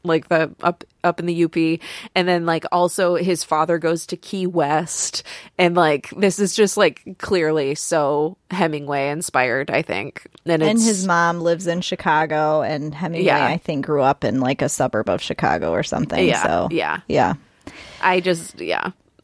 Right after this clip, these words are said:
Speaker 1: Uh, read
Speaker 2: There's
Speaker 1: Hemingway instead. <laughs>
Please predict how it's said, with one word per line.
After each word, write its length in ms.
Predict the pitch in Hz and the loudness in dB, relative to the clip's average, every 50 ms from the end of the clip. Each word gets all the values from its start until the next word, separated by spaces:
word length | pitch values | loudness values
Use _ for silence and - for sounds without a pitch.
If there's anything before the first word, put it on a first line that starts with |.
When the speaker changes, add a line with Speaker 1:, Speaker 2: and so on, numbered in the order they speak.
| - - - - - | -16 -16 -14 -10 -8
Speaker 1:
Uh, 400 | - 50 53 85 147 175 190 214 202 180 170 160 156 - - - - - - - - - - - _ _ _ _ _ - - | -8 -4 -2 2 4 4 4 4 2 0 -6 -10 -12 -14 -16 -16 -18 -18 -20 -20 -20 -20 -20 -20 _ _ _ _ _ -2 0
read 320 | - 202 175 180 175 175 | 2 4 6 6 6 6
Speaker 2:
There's 100 | - - | 4 2
Speaker 1:
Hemingway 380 | 262 240 - - - 143 127 131 | 2 0 0 0 0 0 2 2
instead. 480 | 135 143 - - - 143 135 170 233 - | 0 -2 -4 -4 -2 0 2 2 0 2
<laughs> 40 | - | 0